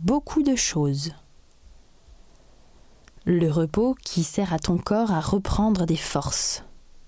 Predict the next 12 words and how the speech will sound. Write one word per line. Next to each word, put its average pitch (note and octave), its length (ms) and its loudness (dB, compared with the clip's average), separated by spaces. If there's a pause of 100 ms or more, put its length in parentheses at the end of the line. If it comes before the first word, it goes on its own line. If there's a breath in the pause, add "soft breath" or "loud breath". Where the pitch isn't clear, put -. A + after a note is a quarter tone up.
(1600)
Le G3 240 4
repos G#3 340 2
dont G3+ 180 2
ta G3+ 140 0
tête F#3 300 -2
aura D#3 220 -2
besoin F#3 480 0 (160)
pour D#3+ 180 0
découvrir F3+ 680 0
de D3 140 2
nouvelles A3+ 380 4
choses B3 460 0